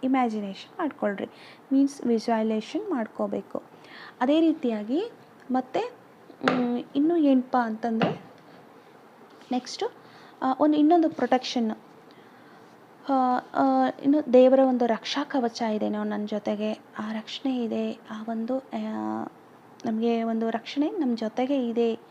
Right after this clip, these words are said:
ಆರಾ ಅಂತ ಹೇಳ್ತಾರೆ, ಆ ಆರಾ ನಮ್ ಜೊತೆಗಿದೆ, ನಮ್ಮನ್ನ ಯಾರು ಏನು ಅನ್ನಕ್ ಸಾಧ್ಯ ಇಲ್ಲ, ನಮ್ಗೆಲ್ಲ ಆ ರೀತಿ ಪ್ರೊಟೆಕ್ಷನ್ ಇದೆ ಅನ್ನೋದನ್ನ ಬಿಲ್ಡ್ ಮಾಡ್ಕೊಳ್ಳಿ. ಇದನ್ನೆಲ್ಲ ನೀವು ಬಿಲ್ಡ್ ಮಾಡ್ಕೊಂಡು ಪ್ರತಿಯೊಂದು ಕೆಲ್ಸಕ್ಕೆ ಹೋಗ್ಬೇಕಾದ್ರೂ ಕೂಡ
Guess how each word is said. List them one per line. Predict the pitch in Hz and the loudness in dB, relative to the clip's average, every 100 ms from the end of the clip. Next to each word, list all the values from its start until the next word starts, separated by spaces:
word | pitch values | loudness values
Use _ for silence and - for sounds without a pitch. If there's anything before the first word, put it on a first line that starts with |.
| - - - | -20 -12 0
ಆರಾ | 226 247 285 285 | 4 6 4 2
ಅಂತ | 247 262 | 0 -2
ಹೇಳ್ತಾರೆ, | 220 226 - 220 240 | -4 -8 -6 -6 0
ಆ | 233 | 0
ಆರಾ | - 226 233 262 | 4 4 4 4
ನಮ್ | 294 240 | 0 -2
ಜೊತೆಗಿದೆ, | 220 220 220 214 220 226 - - - - - - - | -6 -8 -8 -8 -8 -10 -12 -18 -20 -20 -20 -20 -12
ನಮ್ಮನ್ನ | 214 226 220 | -6 -4 -2
ಯಾರು | 220 226 277 | 0 0 0
ಏನು | 247 233 | 0 -2
ಅನ್ನಕ್ | 226 226 233 | -4 -6 -8
ಸಾಧ್ಯ | - 214 - | -10 -10 -6
ಇಲ್ಲ, | 220 220 220 220 | -4 -4 -4 -6
ನಮ್ಗೆಲ್ಲ | 220 220 214 233 285 349 - - - | -4 -4 -4 -2 0 0 -4 -20 -10
ಆ | 214 | -6
ರೀತಿ | 220 214 220 | -6 -6 -8
ಪ್ರೊಟೆಕ್ಷನ್ | - 226 320 320 - 254 | -6 -4 -4 -4 -4 -4
ಇದೆ | 240 | -4
ಅನ್ನೋದನ್ನ | 220 214 214 214 226 | -6 -6 -6 -6 -4
ಬಿಲ್ಡ್ | 214 208 220 | -4 -4 -6
ಮಾಡ್ಕೊಳ್ಳಿ. | 214 214 214 208 214 - - - | -6 -6 -6 -6 -8 -14 -20 -6
ಇದನ್ನೆಲ್ಲ | 247 277 294 349 392 | 0 2 2 6 6
ನೀವು | 349 | 6
ಬಿಲ್ಡ್ | 262 254 247 | 4 2 0
ಮಾಡ್ಕೊಂಡು | 240 254 247 | -2 -4 -4
ಪ್ರತಿಯೊಂದು | 247 - - 330 370 381 | -6 -6 -6 0 0 0
ಕೆಲ್ಸಕ್ಕೆ | 320 277 302 294 | 0 0 -2 -6
ಹೋಗ್ಬೇಕಾದ್ರೂ | 269 254 247 240 240 - 233 226 247 240 | -2 -2 0 -2 -4 -4 -4 -2 -2 -2
ಕೂಡ | 240 240 | 0 0